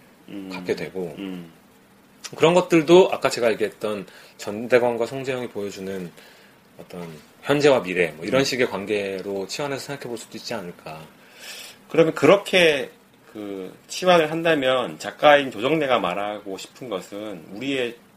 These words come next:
Speaker 1: 중국에 대한 이해는 단지 중국을 시장으로만 바라보는 그런 관점뿐만 아니라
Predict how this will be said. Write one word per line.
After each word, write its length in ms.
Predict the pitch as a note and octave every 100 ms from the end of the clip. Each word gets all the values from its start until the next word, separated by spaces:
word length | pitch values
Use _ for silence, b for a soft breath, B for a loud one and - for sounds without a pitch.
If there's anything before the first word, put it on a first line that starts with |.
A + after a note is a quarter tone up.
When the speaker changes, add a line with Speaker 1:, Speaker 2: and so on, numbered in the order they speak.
| _
Speaker 1:
중국에 340 | - B2 D3+
대한 240 | D3 A2 F#2+
이해는 540 | F2+ F2+ A#2 G2 D2+
단지 420 | D2+ F2+ G#2 A2+ A2+
중국을 320 | G#2+ A#2 A#2
시장으로만 580 | - G#3 G3 C#3+ A#2 F#2
바라보는 520 | F2 F#2 F2 E2 D#2+
그런 160 | F#2
관점뿐만 580 | F#2 D2+ G2 G2+ - B2+
아니라 380 | F2+ D#2+ A2 F#2